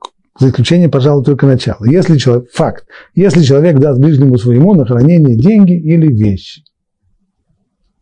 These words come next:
И это будет, дальше сказано, «и это будет похищено из дома того человека». Это факт, что похищено, или не факт?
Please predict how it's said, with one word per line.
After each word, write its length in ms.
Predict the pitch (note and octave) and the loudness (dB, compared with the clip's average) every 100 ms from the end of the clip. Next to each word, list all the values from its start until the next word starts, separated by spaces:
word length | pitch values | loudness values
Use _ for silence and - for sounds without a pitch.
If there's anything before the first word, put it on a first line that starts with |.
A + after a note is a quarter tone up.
| _ _ _ - _ _ _ _ _ _ _ _ _ _ _ _ _ _ | _ _ _ -20 _ _ _ _ _ _ _ _ _ _ _ _ _ _
И 80 | D3+ | -2
это 240 | A3 A3+ | 0 2
будет, 320 | E3+ G3+ D#3+ - | 2 0 -2 -4
дальше 340 | G3+ D3+ G#3 | -2 0 0
сказано, 340 | C#3 G3 F3 E3+ | -2 -2 2 2
«и 40 | |
это 160 | F#3+ E3 | 2 2
будет 240 | D#3+ E3 | 0 0
похищено 500 | D3+ C#3 F3+ C3+ D#3+ | -2 0 0 2 2
из 80 | C#3 | 2
дома 220 | D3+ D3 | 0 0
того 160 | C#3+ C#3 | 0 0
человека». 420 | C#3 A2+ G2+ - | 0 -2 -4 -6
Это 160 | C3+ A#2 | -4 -4
факт, 300 | - D#3 D#3 | -4 -4 -4
что 160 | - | -6
похищено, 560 | D#3 F3+ - F#3 - F3 | -2 -2 0 0 2 0
или 240 | E3+ D#3 | 0 -2
не 160 | D#3+ D#3 | 0 -4
факт? 380 | - G#2+ E2+ | -4 -10 -10